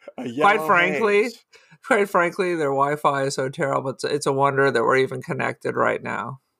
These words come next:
Speaker 1: I mean, who's to say it'll last,
Speaker 2: Who,
Speaker 1: right?
Speaker 2: who's to say? Who's to say? I make no promises. I am also
Speaker 1: Mm.
Speaker 2: in my pajamas, so why shouldn't
Speaker 1: Oh,
Speaker 2: I be
Speaker 1: it's
Speaker 2: comfortable?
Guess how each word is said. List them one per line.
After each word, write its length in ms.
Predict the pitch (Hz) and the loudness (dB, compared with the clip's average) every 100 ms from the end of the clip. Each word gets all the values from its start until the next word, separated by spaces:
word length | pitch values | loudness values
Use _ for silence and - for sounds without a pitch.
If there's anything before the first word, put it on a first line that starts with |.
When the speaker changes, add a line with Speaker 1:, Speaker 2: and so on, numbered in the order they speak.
| - | -6
Speaker 1:
I 80 | 139 | -4
mean, 100 | 135 | -2
who's 220 | 175 226 | -2 -4
to 100 | 190 | -6
say 220 | - 180 | -2 0
it'll 160 | 160 147 | 2 0
last, 640 | 123 98 90 - - - _ | 0 -4 -8 -12 -16 -20 _
Speaker 2:
Who, 160 | 190 196 | -2 0
Speaker 1:
right? 240 | 208 196 | 2 2
Speaker 2:
who's 220 | 196 185 185 | 2 0 0
to 160 | 196 | -2
say? 420 | 180 196 143 131 | 0 0 2 2
Who's 220 | 151 165 160 | -2 -2 -4
to 140 | 165 | -8
say? 320 | 160 139 123 | -6 -6 -4
I 100 | 127 | -2
make 220 | 151 180 180 | 0 -2 0
no 160 | 170 | 0
promises. 800 | 160 165 147 135 135 - - - _ _ _ _ _ _ _ _ - | 2 0 0 -6 -10 -10 -12 -16 _ _ _ _ _ _ _ _ -2
I 140 | 175 208 | 2 2
am 140 | 208 | 4
also 320 | 202 196 175 | 4 4 0
Speaker 1:
Mm. 60 | 170 | -2
Speaker 2:
in 40 | |
my 160 | 156 151 | -4 -8
pajamas, 680 | 170 156 151 135 120 - - | -8 -4 -4 -4 -6 -10 -8
so 380 | 135 113 123 _ _ _ _ _ _ _ _ _ _ _ - | -6 -4 -6 _ _ _ _ _ _ _ _ _ _ _ -6
why 220 | 170 185 | 0 0
shouldn't 320 | - 190 165 | 0 -2 2
Speaker 1:
Oh, 40 | 147 | 0
Speaker 2:
I 80 | |
be 100 | 147 | 0
Speaker 1:
it's 100 | 143 | -4
Speaker 2:
comfortable? 680 | - 139 135 139 127 117 _ | -4 -8 -6 -10 -8 -10 _